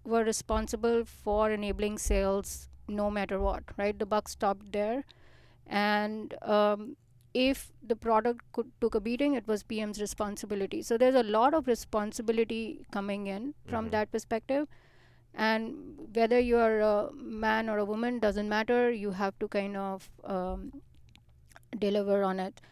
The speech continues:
Speaker 1: So in, in that sense, my sponsors kind of really helped, enabled to start from there. Now, once you've done that, uh, climbing the ladder does become very interesting because,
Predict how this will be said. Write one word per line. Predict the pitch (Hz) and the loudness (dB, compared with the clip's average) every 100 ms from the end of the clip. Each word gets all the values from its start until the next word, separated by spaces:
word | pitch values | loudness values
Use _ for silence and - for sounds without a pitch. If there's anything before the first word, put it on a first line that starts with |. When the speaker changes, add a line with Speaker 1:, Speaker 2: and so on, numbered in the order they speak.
| - - - | -20 -20 0
Speaker 1:
So | 247 247 233 - _ _ - | 6 6 6 0 _ _ -2
in, | 240 240 | 0 0
in | - 240 | 0 2
that | 233 240 262 - | 8 8 8 0
sense, | 254 240 240 - 226 | 2 2 0 -6 -2
my | 220 220 214 | 0 0 -2
sponsors | - 214 214 - 233 233 - | -4 -4 -4 0 0 0 -2
kind | - 208 208 | -4 -2 -2
of | 196 - - | -6 -8 2
really | 233 247 | 4 4
helped, | - 233 208 247 - - - - - | 0 2 4 2 -4 -10 -10 -14 -4
enabled | 220 214 214 233 262 247 - - - | -2 0 2 2 2 -4 -20 -20 -8
to | 233 | -6
start | - 214 202 190 | -4 0 0 -2
from | 220 202 | -6 -6
there. | 202 - - - - - - - - - | -8 -10 -14 -20 -20 -20 -20 -20 -20 -4
Now, | 240 240 240 - | 0 2 0 -2
once | 240 269 - | 2 2 4
you've | 403 330 - | 2 2 -2
done | 254 269 269 | 2 4 4
that, | 240 247 233 226 - - - - | 6 6 6 2 -8 -20 -20 -4
uh, | 240 226 220 - - | 2 2 2 -6 -4
climbing | 233 226 269 294 | 0 2 4 4
the | 247 | 4
ladder | 220 208 220 247 | 6 4 6 2
does | 208 185 208 220 226 | 2 -6 2 2 4
become | 226 220 220 214 | 0 0 -2 2
very | 208 | 2
interesting | 208 202 202 - 214 214 | 2 -2 -6 -4 -6 -4
because, | 214 - 214 208 202 | -4 0 2 4 0